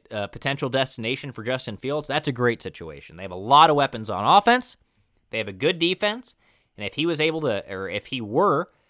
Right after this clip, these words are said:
to step right in and, and produce and look better than, you know, what they've had at quarterback. I know they've had,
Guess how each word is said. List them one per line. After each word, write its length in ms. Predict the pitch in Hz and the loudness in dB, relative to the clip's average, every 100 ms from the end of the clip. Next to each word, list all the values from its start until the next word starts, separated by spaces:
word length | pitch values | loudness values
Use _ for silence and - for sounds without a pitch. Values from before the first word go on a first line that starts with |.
| _ | _
to 100 | 127 | -10
step 340 | - 139 123 120 | -6 -2 -2 -2
right 240 | 110 104 | -2 0
in 280 | 113 160 196 _ _ _ _ - | -4 -6 -12 _ _ _ _ -14
and, 140 | 104 | -12
and 200 | 104 101 | -10 -10
produce 560 | - 113 160 226 - - _ 101 | -6 -2 -2 -4 -10 -18 _ -14
and 260 | 92 90 | -12 -6
look 260 | 110 139 117 | -4 -4 -4
better 340 | 113 143 156 | -2 0 -2
than, 500 | 127 104 98 87 90 _ _ _ _ _ _ _ | -2 -4 -6 -12 -18 _ _ _ _ _ _ _
you 100 | 104 | -8
know, 100 | 107 | -6
what 240 | 98 135 | 0 0
they've 180 | 139 110 | 0 -4
had 200 | 120 131 | 0 0
at 80 | 135 | 0
quarterback. 500 | - 143 139 147 156 | -4 -4 0 0 0
I 60 | 117 | -4
know 140 | 107 | -4
they've 160 | 107 104 | -6 -2
had, 260 | 107 98 | -4 -4